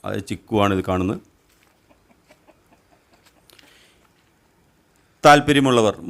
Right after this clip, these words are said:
മുകളിൽ കൊടുത്തിരിക്കുന്ന നമ്പറിൽ ബന്ധപ്പെടുക. ഒരിക്കൽ കൂടി,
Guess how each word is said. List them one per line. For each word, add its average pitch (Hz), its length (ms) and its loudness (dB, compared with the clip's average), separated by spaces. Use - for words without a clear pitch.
മുകളിൽ 147 300 4
കൊടുത്തിരിക്കുന്ന 123 560 -2
നമ്പറിൽ 107 320 -2
ബന്ധപ്പെടുക. 92 420 -4
ഒരിക്കൽ 123 340 6
കൂടി, 117 180 4